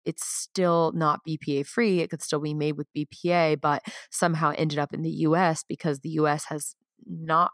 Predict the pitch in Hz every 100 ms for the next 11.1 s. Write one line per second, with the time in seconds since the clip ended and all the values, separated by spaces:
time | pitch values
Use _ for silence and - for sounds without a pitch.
0 | 156 156 151 147 151 147 - - - -
1 | _ _ 156 156 - - 147 - - -
2 | 254 233 151 156 160 - 175 160 - 156
3 | 143 143 143 156 160 156 151 143 147 151
4 | 143 131 160 170 156 147 143 147 - 147
5 | 147 - 165 170 165 151 160 - 170 -
6 | 147 147 - - - - - 156 156 -
7 | 160 151 147 147 143 - - 160 143 175
8 | - - - 151 160 147 147 - 147 147
9 | 147 143 147 147 - - - - 190 196
10 | 156 147 147 151 - - 151 147 147 143
11 | 147